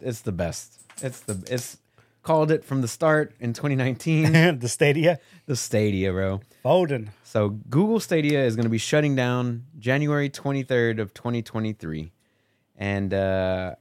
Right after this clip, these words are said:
Speaker 1: can't say that I'm the least bit surprised.
Speaker 2: <clears throat> Yep.
Speaker 1: It, uh,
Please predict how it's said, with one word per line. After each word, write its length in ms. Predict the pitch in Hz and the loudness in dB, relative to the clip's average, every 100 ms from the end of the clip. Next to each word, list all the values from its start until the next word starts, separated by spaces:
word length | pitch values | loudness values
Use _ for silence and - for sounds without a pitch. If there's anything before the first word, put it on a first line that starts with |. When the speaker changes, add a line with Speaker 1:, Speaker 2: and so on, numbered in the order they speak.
| _ | _
Speaker 1:
can't 360 | - 175 202 180 | -6 -4 -2 -4
say 380 | - 156 147 143 | -4 -2 0 0
that 140 | 127 | 0
I'm 340 | 110 113 107 107 | 0 0 0 -2
the 140 | 107 | -4
least 840 | 123 165 202 196 190 185 175 - - | -6 -8 -8 -6 -4 -2 -2 -4 -8
bit 200 | 101 - | -10 -10
surprised. 640 | 92 101 - 82 78 - | -4 0 0 -2 -8 -14
Speaker 2:
<clears throat> 100 | - | -4
Yep. 200 | 180 269 _ _ _ _ _ _ _ _ _ _ _ _ _ _ - | -2 -2 _ _ _ _ _ _ _ _ _ _ _ _ _ _ -4
Speaker 1:
It, 320 | 117 113 127 | -4 -2 0
uh, 680 | 120 117 113 113 110 107 | 2 4 4 2 0 -4